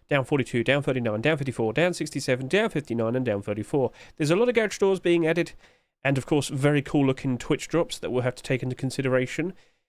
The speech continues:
Yeah, there's more competition, there's more problems like that. Uh,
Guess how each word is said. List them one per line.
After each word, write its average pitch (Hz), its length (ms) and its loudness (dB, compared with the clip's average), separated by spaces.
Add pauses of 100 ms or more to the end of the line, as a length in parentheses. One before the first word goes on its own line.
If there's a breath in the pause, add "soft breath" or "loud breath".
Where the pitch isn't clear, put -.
(280)
Yeah, 135 340 2 (340 loud breath)
there's 143 380 0
more 151 260 2
competition, 143 760 -2
there's 113 180 -4
more 170 180 2
problems 143 420 0
like 135 200 -2
that. 127 240 0 (500 loud breath)
Uh, 139 280 2